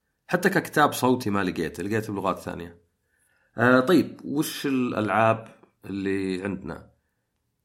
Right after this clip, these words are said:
آه، صدق إني شريت كم لعبة، بس في مشكلة صارت لي في النت، فصار النت بطيء. مو بالنت نفسه، السلك ما أدري صار له شيء،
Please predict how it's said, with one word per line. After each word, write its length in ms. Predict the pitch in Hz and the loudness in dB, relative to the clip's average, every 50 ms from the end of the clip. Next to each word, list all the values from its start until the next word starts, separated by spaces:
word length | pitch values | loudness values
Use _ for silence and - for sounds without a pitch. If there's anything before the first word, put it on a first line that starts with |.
| _ _ - | _ _ -2
آه، 600 | 113 110 110 110 110 107 110 104 101 104 - - - | 0 4 4 6 6 6 4 4 2 -2 -8 -8 -2
صدق 240 | - 185 175 147 | 0 0 2 2
إني 160 | 147 143 139 127 | 0 0 0 0
شريت 200 | 139 135 131 - | 0 0 -2 0
كم 200 | - 127 123 131 | 0 0 0 2
لعبة، 220 | 123 127 123 117 | 2 2 0 0
بس 440 | 110 110 113 - - - - - - _ _ | 0 -2 -4 -6 -10 -12 -14 -16 -18 _ _
في 340 | - - - - - 175 151 | -18 -16 -8 0 2 2 4
مشكلة 460 | 113 107 127 123 - - 101 98 95 | 4 2 2 0 -2 -4 -4 -4 -4
صارت 440 | 85 - 104 98 98 98 98 - - | -4 -2 -2 -2 -2 -2 -4 -4 -4
لي 360 | 95 95 101 104 - - - _ _ _ _ _ _ _ _ _ _ _ _ _ _ _ _ _ | -2 -2 -2 -2 -6 -10 -16 _ _ _ _ _ _ _ _ _ _ _ _ _ _ _ _ _
في 140 | - - - | -12 -4 0
النت، 380 | 107 104 104 107 107 107 110 - | 2 4 4 4 2 0 -4 -10
فصار 320 | - 87 - 107 98 92 | -10 -6 -2 -2 0 0
النت 340 | 95 95 95 92 - - - | 0 -2 -4 -6 -8 -8 -8
بطيء. 280 | 92 87 - 95 92 87 | -6 -4 -2 0 0 2
مو 120 | 120 156 | 2 2
بالنت 340 | 143 139 127 117 - 117 - | 4 4 2 2 2 0 -2
نفسه، 400 | 104 - - - - 78 - - _ _ _ _ _ _ _ _ _ _ _ _ _ _ _ _ _ _ _ _ _ _ _ - | -6 -6 -6 -8 -10 -12 -12 -16 _ _ _ _ _ _ _ _ _ _ _ _ _ _ _ _ _ _ _ _ _ _ _ -12
السلك 760 | - - - - 143 139 127 - - - - - - - _ _ _ _ _ _ _ _ _ _ _ _ _ _ _ _ _ | -8 -8 -4 2 4 4 4 2 -2 -8 -16 -18 -20 -20 _ _ _ _ _ _ _ _ _ _ _ _ _ _ _ _ _
ما 160 | - 85 104 | -12 -10 -8
أدري 140 | 95 98 95 | -8 -8 -8
صار 240 | - - 101 98 98 | -4 -2 -2 0 0
له 80 | 87 | -2
شيء، 380 | - - - 92 87 - - | -6 -6 -8 -8 -8 -8 -12